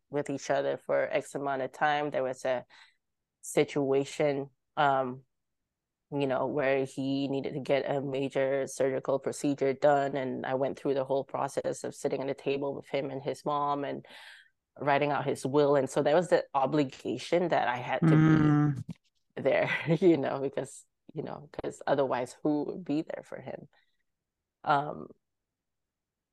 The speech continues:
Speaker 1: but so I went to Thailand. That's where I met Eric, my now husband. <laughs> When I,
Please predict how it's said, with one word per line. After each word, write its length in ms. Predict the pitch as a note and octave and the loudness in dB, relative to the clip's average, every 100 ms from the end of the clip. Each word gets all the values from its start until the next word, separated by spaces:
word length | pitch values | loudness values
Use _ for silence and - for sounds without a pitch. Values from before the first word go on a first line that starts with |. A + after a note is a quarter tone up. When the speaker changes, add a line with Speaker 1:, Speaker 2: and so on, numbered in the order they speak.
| _ - | _ -4
Speaker 1:
but 260 | E3+ D#3 - - _ _ _ _ _ _ _ - | 4 4 4 -6 _ _ _ _ _ _ _ -2
so 140 | F#3 | 4
I 40 | E3 | 6
went 160 | E3 | 6
to 60 | E3 | 4
Thailand. 640 | F3 F3 F3 E3 E3 D#3+ | 4 4 8 8 6 2
That's 180 | D#3 - | -6 2
where 100 | D3+ | 4
I 60 | D3 | 4
met 260 | D3 C#3+ - _ _ _ _ | 2 -2 -4 _ _ _ _
Eric, 400 | - D#3 D3 - _ _ | 2 2 2 -4 _ _
my 500 | D#3 C#3+ D3+ C#3 C#3+ - | -4 -2 0 0 -2 -6
now 280 | - D3 C#3 | -4 0 2
husband. 680 | C#3+ D#3+ D#3 - D3+ D3 D3+ - _ _ _ | 4 2 2 0 0 0 -4 -12 _ _ _
<laughs> 880 | D3 - E3 F3+ G#3 B3+ B3+ C#4 - - - G#4+ G#4 C4+ G#3+ | -12 -2 2 4 6 6 6 4 -2 -14 -10 -2 0 0 -2
When 320 | - F3 E3 | 4 6 8
I, 360 | D#3+ D3 C#3 B2+ | 6 4 2 0